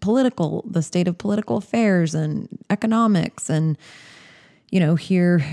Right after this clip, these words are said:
in the United States, we talk a lot about immigration. There's so many things that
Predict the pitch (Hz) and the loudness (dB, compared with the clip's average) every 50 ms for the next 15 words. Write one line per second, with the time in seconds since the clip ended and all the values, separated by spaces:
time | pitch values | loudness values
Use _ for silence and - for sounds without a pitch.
0 | - - 180 170 175 175 170 170 165 165 - - 190 185 - - - 180 - 170 | 0 2 2 4 4 4 4 4 2 0 0 -2 -4 -4 -4 -4 -4 -2 0 0
1 | 160 175 180 190 196 - - 202 214 208 - 240 240 240 226 - - - 170 156 | 0 2 2 0 0 0 0 -2 -2 -2 -2 -2 0 0 0 0 0 -2 -2 -2
2 | - - 202 208 - - - - 226 214 226 247 254 262 254 247 202 - - - | -2 -2 -4 -4 -4 -6 -6 -4 -2 0 0 2 2 2 2 2 0 -2 -4 -2
3 | - 226 240 233 196 160 147 151 156 165 190 190 - - _ _ _ _ _ _ | 2 2 4 4 4 2 2 0 0 0 -2 -2 -4 -10 _ _ _ _ _ _
4 | _ - 170 165 170 160 160 156 - | _ -6 -2 0 0 2 0 0 -2